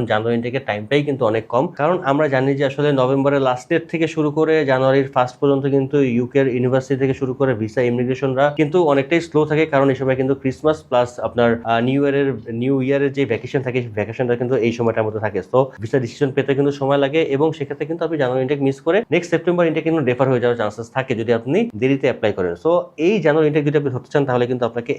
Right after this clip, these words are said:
এখনই অ্যাপ্লাই করতে হবে। প্লিজ ভাই, আপনারা আসলে অন্যান্য কান্ট্রিতে আসলে চিন্তা ভাবনা করে সময় নষ্ট না করে কিন্তু আপনি যদি আপনার টাইম এবং মানি দূরে যদি সেভ করতে চান, ইউকে is the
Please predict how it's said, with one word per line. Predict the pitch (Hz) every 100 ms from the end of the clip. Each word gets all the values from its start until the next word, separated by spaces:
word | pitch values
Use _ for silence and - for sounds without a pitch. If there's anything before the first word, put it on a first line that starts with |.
| 117
এখনই | - 180
অ্যাপ্লাই | 170 165 156
করতে | 151 156
হবে। | 156 160
প্লিজ | - 190 180 120
ভাই, | 139
আপনারা | 127 127
আসলে | 139 143 143 151
অন্যান্য | 156 156 160 143
কান্ট্রিতে | 139 139 147 151
আসলে | 139 147 147 143
চিন্তা | 147 143 139
ভাবনা | 135 139 139
করে | 147 143
সময় | 131 147
নষ্ট | 147 139 139
না | 127
করে | 131
কিন্তু | 123 123
আপনি | 120 156 214 -
যদি | 127 131
আপনার | 135 143 143
টাইম | 143 185 180
এবং | 135 139 143 143 120 120
মানি | 143 156
দূরে | 135 147
যদি | 151 156
সেভ | 143 143
করতে | 160 160
চান, | 226 233 - 127
ইউকে | 139 135
is |
the | 123